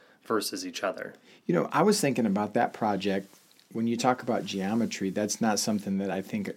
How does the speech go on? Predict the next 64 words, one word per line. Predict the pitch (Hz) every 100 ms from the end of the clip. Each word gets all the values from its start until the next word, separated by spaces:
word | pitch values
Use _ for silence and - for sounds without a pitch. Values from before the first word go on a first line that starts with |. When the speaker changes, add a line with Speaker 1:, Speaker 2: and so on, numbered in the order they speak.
| -
Speaker 2:
would | 110 90
draw | 104 101 104
a |
lot | 101 98 95
of | 92
kids | 101 87 98
in | 101
right | 98 92
away | 92 90
to |
be | 90 95
looking | 95 95 92
at | 82 -
different | 98 - 95
shapes | - 95 95 -
or | 90
trying | 95 90
to |
learn | 87 90 90
different | 90 90 -
shapes. | - 92 104 -
But | -
Speaker 1:
Right. | 104
Speaker 2:
if | 101 110
you |
could | 98 90
do | 110 120
it |
in | 104
a | 101
way | 101 98
that | 92 -
you | 92
found, | 110 110 113
like, | 98 -
a |
picture | - 127 127 107
that | 87 85 -
they | 123
took | 120 123 -
themselves | 101 98 113 90 87 92
that | - 90 87 - - - - _ -
was | 113 95
something | 120 120 117
that | 101
stood | - - 110
out | 98 110
to | -
them | 117 113 113
or | 92
something | - 104 104 101
that | 95 - -
they | 107
were | 101
really | 107 101
drawn | 82 95 104 123
to, | 110 95 92 92 - - - - -
and | 110 104
then | 110 107
they | 104
were | 101
to | 95
use | 95 107 101
that | 98 92 90